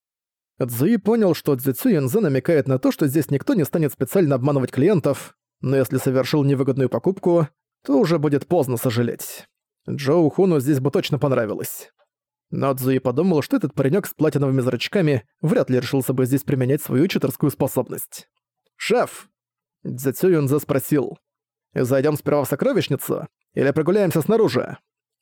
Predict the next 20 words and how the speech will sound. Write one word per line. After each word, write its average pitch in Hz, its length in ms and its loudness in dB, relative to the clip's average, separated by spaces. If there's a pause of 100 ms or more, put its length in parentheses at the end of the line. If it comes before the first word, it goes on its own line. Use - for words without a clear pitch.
(140)
«Сперва 143 420 0
прогуляемся 143 520 2
снаружи». 131 580 -2 (840)
Площадь 175 420 0
двора 139 260 2
была 143 220 2
ограниченной, 139 760 0 (180)
и 131 100 -2
число 151 280 0
торговых 135 400 0
точек 127 280 -2
было 139 180 2
ограниченное, 131 760 2 (360)
поэтому 139 400 2
никто 143 240 0
не 160 80 0
заставлял 127 440 0
столы 131 300 0
ненужным 139 400 2
барахлом. 131 540 0